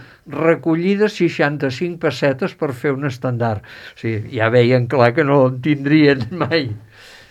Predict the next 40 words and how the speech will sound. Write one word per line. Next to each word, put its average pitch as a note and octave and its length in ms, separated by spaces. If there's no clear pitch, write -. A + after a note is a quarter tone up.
no? D3+ 160
I D#3 160
aquest A3+ 400
oblit, F#3+ 720
degut C3 480
a C3+ 80
aquest C3+ 160
mal C#3 240
rotllo C#3 320
entre A2+ 320
l'Ateneu B2+ 720
i B2 140
el A#2+ 160
Círcul C3+ 480
de C#3+ 80
la D3 160
Pau, D#3+ 320
va C#3+ 240
fer F3+ 240
que F#3+ 80
l'estendard D3 720
passés D3 640
el A#2+ 160
temps C#3 320
de C3+ 80
la C3 160
guerra C#3 380
guardat B2+ 640
en A#2+ 80
un C3 160
magatzem C#3+ 640
i C3+ 80
com E3+ 240
que F3+ 80
no F3 160
havia G#3+ 160
sortit E3+ 560
mai D#3 400
al C3+ 140
carrer C#3+ 380